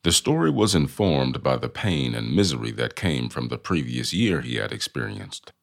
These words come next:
but still, somehow, he managed to walk a tightrope that allowed him to keep a wry, though comedic, touch to the downward spiral of the protagonist. The fact that the protagonist is falling apart emotionally,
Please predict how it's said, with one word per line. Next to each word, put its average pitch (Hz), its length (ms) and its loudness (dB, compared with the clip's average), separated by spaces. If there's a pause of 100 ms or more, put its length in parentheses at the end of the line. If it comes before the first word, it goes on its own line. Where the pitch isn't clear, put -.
(120)
but 110 120 2
still, 101 520 0 (240)
somehow, 87 760 -2 (300)
he - 120 -4
managed 92 440 0
to - 80 -4
walk 87 300 0
a 73 60 -2
tightrope - 640 -6
that 57 160 -6
allowed 87 480 -2
him 78 300 -2
to - 120 -8
keep - 300 -6
a 58 100 -2
wry, 73 560 0
though 131 160 0
comedic, 90 560 -2
touch - 380 -4
to - 60 -10
the 60 120 -4
downward 67 460 -2
spiral 69 580 -2
of 107 100 -8
the 120 60 -6
protagonist. - 840 -6 (440)
The - 80 0
fact 156 340 2
that 101 160 4
the - 80 0
protagonist - 760 0
is 65 120 -4
falling 73 420 2
apart 78 400 -2
emotionally, 65 760 0